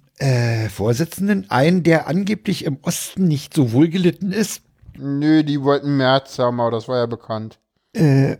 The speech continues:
Speaker 1: ja, wird man mal sehen, wie sich das auf die Landtagswahlen in, ich glaube, Thüringen wählt und Sachsen-Anhalt wählt auch bald.
Speaker 2: Ja, aber w-, w-, wann wählt denn Thüringen überhaupt? Die haben doch verschoben. Haben
Speaker 1: Die
Speaker 2: die
Speaker 1: haben
Speaker 2: nicht
Speaker 1: verschoben.
Speaker 2: auf,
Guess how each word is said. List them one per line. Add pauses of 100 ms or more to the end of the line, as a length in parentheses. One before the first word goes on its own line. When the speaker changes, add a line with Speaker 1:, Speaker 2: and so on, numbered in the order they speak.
(100)
Speaker 1:
ja,
wird
man
mal
sehen,
wie
sich
das
auf
die
Landtagswahlen
in,
ich
glaube,
Thüringen
wählt
und
Sachsen-Anhalt
wählt
auch
bald. (1000)
Speaker 2:
Ja,
aber
w-,
w-,
wann
wählt
denn
Thüringen
überhaupt?
Die
haben
doch
verschoben. (680)
Haben
Speaker 1:
Die
Speaker 2:
die
Speaker 1:
haben
Speaker 2:
nicht
Speaker 1:
verschoben.
Speaker 2:
auf,